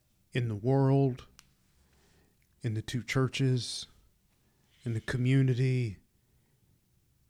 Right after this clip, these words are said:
I mean, it's really easy to, to do, uh, regardless of age, gender,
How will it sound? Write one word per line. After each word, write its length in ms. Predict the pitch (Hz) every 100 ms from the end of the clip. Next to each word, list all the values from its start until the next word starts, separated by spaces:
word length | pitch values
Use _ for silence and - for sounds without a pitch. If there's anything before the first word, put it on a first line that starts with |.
| _ _
I 80 | -
mean, 140 | 135
it's 160 | 139 135
really 340 | 127 165 160
easy 460 | 139 123 123 104 107
to, 200 | 101 98 - _ _ _ _ _
to 120 | 123
do, 540 | 110 175 156 101 117 156 _ _ _ _ _ 117
uh, 260 | 110 117 127 - _ -
regardless 560 | 135 135 151 214 -
of 140 | 123 120
age, 600 | 135 110 - - - _ _
gender, 600 | 110 120 131 127 127 123